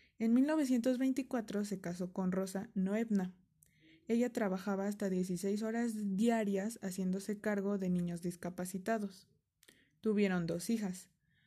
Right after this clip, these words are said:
Para la época en la que se casó, el interés de Vygotsky por la psicología se había convertido en su principal preocupación.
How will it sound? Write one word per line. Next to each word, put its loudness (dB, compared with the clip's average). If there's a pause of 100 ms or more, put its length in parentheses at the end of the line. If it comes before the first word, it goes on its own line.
(360)
Para 2
la 2
época 0
en 0
la 0
que 0
se 0
casó, -2
el 0
interés 0
de 0
Vygotsky -2
por -2
la 0
psicología -2
se -4
había 0
convertido 0
en 0
su -4
principal -6
preocupación. -4